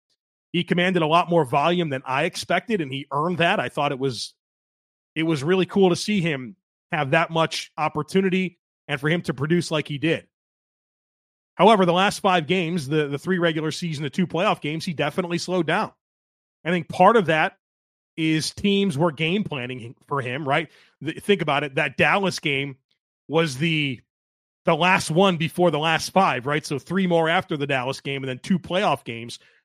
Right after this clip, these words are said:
I'm sure that Dallas game really put up the antennas for the <laughs> entire N F L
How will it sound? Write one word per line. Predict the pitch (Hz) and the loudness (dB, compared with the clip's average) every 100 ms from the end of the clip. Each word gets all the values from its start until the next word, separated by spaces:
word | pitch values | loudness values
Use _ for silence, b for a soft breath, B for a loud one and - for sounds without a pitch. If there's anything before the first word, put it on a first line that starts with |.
| - | -10
I'm | 156 | -2
sure | 208 185 165 | 4 4 4
that | 160 - | 0 2
Dallas | 165 190 180 - | 4 4 2 -2
game | 156 147 139 | -2 -2 0
really | 156 175 | 0 0
put | - 170 | 2 2
up | 165 | 2
the | 160 143 | -2 -6
antennas | 127 170 170 - | -4 -4 -2 -4
for | 147 | -6
the | 139 | -8
<laughs> | |
entire | 123 - 170 156 | -6 -2 0 0
N | 143 | -2
F | - | 0
L | 190 165 | 2 2